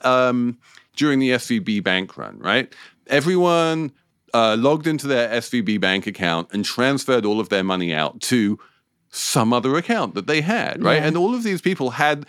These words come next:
Speaker 1: it's not like, it's not necessarily like they were using that other account, but they were just like, "Oh, I'm happy that I have that other account right now because now I have somewhere to transfer my money to."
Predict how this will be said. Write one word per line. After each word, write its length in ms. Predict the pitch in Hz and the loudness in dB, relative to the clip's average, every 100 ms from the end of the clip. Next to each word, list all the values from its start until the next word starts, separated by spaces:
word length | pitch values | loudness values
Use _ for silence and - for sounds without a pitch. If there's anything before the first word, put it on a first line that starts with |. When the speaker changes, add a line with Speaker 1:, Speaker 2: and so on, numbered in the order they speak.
| - | -8
Speaker 1:
it's 180 | 156 - | -6 0
not 160 | 220 | 0
like, 220 | 180 170 - | 0 -4 -4
it's 180 | 156 139 | -6 -2
not 180 | 196 180 | -2 -2
necessarily 480 | 156 143 131 135 139 | -4 -6 -6 -4 -2
like 180 | 120 | -2
they 80 | 110 | -2
were 80 | 104 | -4
using 580 | 92 82 123 160 127 107 | -4 -2 0 0 0 -2
that 160 | 87 | -4
other 240 | 71 69 73 | -6 -6 -8
account, 420 | - 64 50 - _ _ - - - | -8 -8 -8 -12 _ _ -20 -20 -2
but 120 | 131 | 2
they 80 | 123 | 4
were 160 | 127 131 | 2 2
just 280 | 127 117 | 2 2
like, 200 | 120 120 - | 0 0 0
"Oh, 240 | 208 98 - _ - | -2 -2 -8 _ -2
I'm 180 | - 190 | 0 0
happy 400 | 120 87 85 110 | -2 -4 -2 0
that 140 | 113 | 0
I 120 | 107 143 | 2 0
have 300 | 170 165 113 | 0 -2 0
that 120 | 101 | 0
other 240 | 92 92 | 0 -2
account 300 | 90 120 117 | -2 -2 -2
right 140 | 85 82 | -4 0
now 140 | 90 | 0
because 300 | 95 95 98 | -2 -4 -2
now 240 | 104 104 | 0 2
I 60 | 101 | 2
have 180 | 95 87 | 0 -2
somewhere 320 | - 87 87 | -2 -2 -2
to 220 | - 85 - | 0 -2 -4
transfer 380 | - 90 82 80 | -8 -6 -4 -6
my 120 | 73 | -6
money 280 | 73 69 69 | -6 -8 -10
to." 140 | - | -16